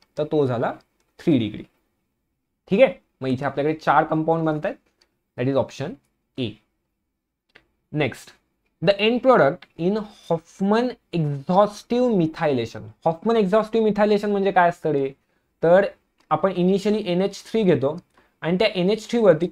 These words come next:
खूप सारा अल्काइल हॅलाइड आरएक्स ॲड करतो, तर मग फायनल प्रॉडक्ट जो आहे that becomes आर फोर एन, आणि एन वरती येतो पॉझिटिव्ह चार्ज प्लस त्याच्याबरोबर असणार आहे एक्स मायनस, हा असतो आपला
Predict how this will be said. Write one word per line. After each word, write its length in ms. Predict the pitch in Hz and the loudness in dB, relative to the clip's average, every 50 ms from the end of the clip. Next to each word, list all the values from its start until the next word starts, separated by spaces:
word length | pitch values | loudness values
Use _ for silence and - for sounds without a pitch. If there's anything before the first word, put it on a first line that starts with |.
| - | -6
खूप 260 | - - 247 226 - | -6 -4 -4 -4 -4
सारा 380 | - - - 233 214 214 226 240 - - | -8 -6 0 0 2 2 2 0 -2 0
अल्काइल 500 | 185 175 170 160 - - 190 196 196 190 | 0 0 0 0 0 0 2 2 2 2
हॅलाइड 320 | 180 151 139 127 113 110 113 - _ _ _ _ _ | 0 0 0 -2 -4 -4 -8 -12 _ _ _ _ _
आरएक्स 400 | 135 139 139 151 170 165 - - _ _ | -4 -2 -2 -2 -2 -6 -10 -20 _ _
ॲड 220 | 139 143 143 139 127 | -2 0 0 0 -2
करतो, 340 | 123 117 107 104 127 131 180 - _ _ _ _ _ _ _ - | -2 -6 -6 -8 -10 -14 -16 -20 _ _ _ _ _ _ _ -6
तर 60 | 156 | -4
मग 100 | 165 185 185 - - | -4 -4 -4 -4 -4
फायनल 400 | 175 147 143 151 160 185 202 208 | -4 -4 -2 -2 -2 -2 -2 -4
प्रॉडक्ट 340 | 208 180 180 175 170 170 160 151 | -2 0 0 2 2 0 0 0
जो 60 | 156 | 0
आहे 280 | 151 127 123 131 - 196 - _ _ _ _ _ | 0 0 0 -4 -10 -14 -20 _ _ _ _ _
that 320 | 135 135 131 135 143 147 139 | -4 -2 -2 -2 -2 -2 -4
becomes 400 | 131 127 139 143 185 214 - - _ _ _ _ _ _ _ | -6 -4 -4 -4 -6 -6 -12 -16 _ _ _ _ _ _ _
आर 220 | 139 143 156 175 180 | -2 0 0 0 0
फोर 520 | - - - - - 226 214 160 131 127 139 - _ _ _ _ _ _ _ _ | -2 -8 -18 -6 0 2 4 4 4 2 -4 -12 _ _ _ _ _ _ _ _
एन, 220 | - 185 160 135 135 151 160 - | -8 -6 -4 -4 -6 -8 -10 -14
आणि 200 | - 143 147 151 147 | -12 -10 -10 -6 -6
एन 120 | 147 147 | -6 -4
वरती 280 | 151 147 147 143 147 156 | -4 -4 -4 -2 -2 -2
येतो 200 | 147 139 147 147 | -2 -2 -2 -4
पॉझिटिव्ह 500 | - - 131 123 127 165 170 202 196 180 - | -2 -2 -2 -2 -2 -4 -2 -2 -2 -2 -2
चार्ज 240 | - 127 131 156 - _ _ _ _ _ _ _ _ _ | -4 -4 -4 -6 -8 _ _ _ _ _ _ _ _ _
प्लस 240 | 185 214 247 240 - | 0 0 0 0 -2
त्याच्याबरोबर 500 | 226 196 - 156 147 147 143 139 135 131 | -4 -4 -2 -2 -2 0 0 0 0 0
असणार 240 | 120 - - 127 123 | -2 -4 -8 -8 -8
आहे 220 | 120 113 131 180 254 _ _ - | -6 -8 -8 -12 -16 _ _ -8
एक्स 280 | 143 180 - - - - - - _ _ _ _ _ _ _ | -8 -8 -8 -8 -18 -20 -20 -20 _ _ _ _ _ _ _
मायनस, 440 | 113 117 107 104 104 107 123 127 - - - - - _ _ _ _ _ _ _ _ - | -10 -8 -8 -6 -6 -6 -8 -8 -10 -12 -20 -20 -20 _ _ _ _ _ _ _ _ 4
हा 100 | 180 170 | 4 4
असतो 220 | 151 - - 147 | 4 4 0 -2
आपला 200 | 131 120 - 160 | -2 0 -2 -4